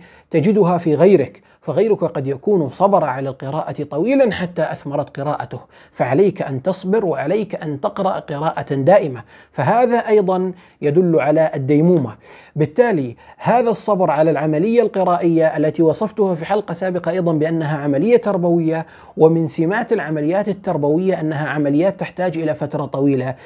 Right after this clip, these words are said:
حين نفهم هذا نعرف أن القراءة تحتاج إلى صبر طويل، وعقب الصابرين إلى خير، حين يطلبون المعرفة من مصادرها الرفيعة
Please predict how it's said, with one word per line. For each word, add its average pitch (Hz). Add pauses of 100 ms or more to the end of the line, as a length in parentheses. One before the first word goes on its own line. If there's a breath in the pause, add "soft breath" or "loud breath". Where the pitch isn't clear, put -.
(240 loud breath)
حين 185
نفهم 208
هذا 180 (280 loud breath)
نعرف 196
أن 170
القراءة 160
تحتاج 170
إلى 139
صبر 143
طويل، 190 (400 soft breath)
وعقب 156
الصابرين 143
إلى 135
خير، 220 (260 loud breath)
حين 160
يطلبون 156
المعرفة 190 (240 loud breath)
من 160
مصادرها 165
الرفيعة 180